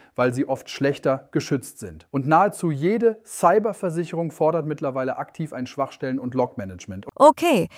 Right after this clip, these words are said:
Speaker 2: klingt erstmal sehr technisch. Kannst du das mal greifbar machen?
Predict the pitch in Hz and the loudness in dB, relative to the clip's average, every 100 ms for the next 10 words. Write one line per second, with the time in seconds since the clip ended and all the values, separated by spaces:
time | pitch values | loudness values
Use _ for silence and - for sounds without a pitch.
0 | - - 277 320 339 262 254 - 233 220 | -20 -4 2 2 2 0 0 4 4 6
1 | 196 190 - 190 - 156 - - - _ | 4 4 4 2 2 -2 -2 -8 -12 _
2 | _ - 190 180 190 170 185 208 220 196 | _ 4 6 6 2 4 4 4 4 6
3 | 180 185 208 - 240 226 220 247 254 | 4 4 2 4 4 6 4 4 2